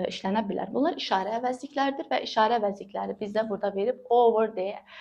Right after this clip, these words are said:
Əgər cümlədə over there varsa, bu zaman uzaq məsafəni ifadə edir. This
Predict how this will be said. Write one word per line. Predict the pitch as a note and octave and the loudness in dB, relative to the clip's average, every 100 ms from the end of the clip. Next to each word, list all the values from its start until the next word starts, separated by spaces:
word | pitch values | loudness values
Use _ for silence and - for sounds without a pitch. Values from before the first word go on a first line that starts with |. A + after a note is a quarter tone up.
| - | -6
Əgər | - E4+ C4+ C4 | 4 6 6 4
cümlədə | G#3 G3+ F#3 G3+ | 0 -2 -2 0
over | A3 G3 F3+ | 0 0 -2
there | F3+ F#3 | -4 -8
varsa, | F#3+ A3 D4 - B3 - - | -2 0 0 0 -4 -4 -4
bu | A#3+ | 0
zaman | A3 A3 C4 B3+ | 2 2 0 -2
uzaq | G#3 A3 G#3+ | 4 4 4
məsafəni | F#3 F#3 F#3+ F3+ F3+ A3+ | -6 -6 -8 -8 -10 -10
ifadə | - - F#3 F3+ G3+ - | -12 -2 -2 0 -4 -6
edir. | F3+ F3 - - - _ | -6 -6 -10 -18 -20 _
This | - A#3+ C4 C#4+ - | 0 4 4 2 -2